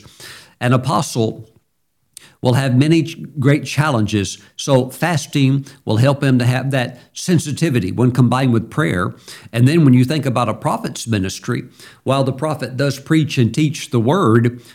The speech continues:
a prophet's ministry in many ways revolves around hearing from God.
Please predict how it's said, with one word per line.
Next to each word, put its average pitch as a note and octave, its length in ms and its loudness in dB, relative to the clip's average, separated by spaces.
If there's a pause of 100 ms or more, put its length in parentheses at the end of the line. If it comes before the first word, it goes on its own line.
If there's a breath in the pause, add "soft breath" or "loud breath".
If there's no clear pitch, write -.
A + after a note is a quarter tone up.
(240 loud breath)
a C3+ 100 2
prophet's F3 560 -2
ministry C3 480 0
in G#2+ 300 -2
many E3+ 200 2
ways B2+ 500 2
revolves B2 760 0
around A2 460 -2
hearing A2 500 2
from G#2+ 260 0
God. G2+ 480 -2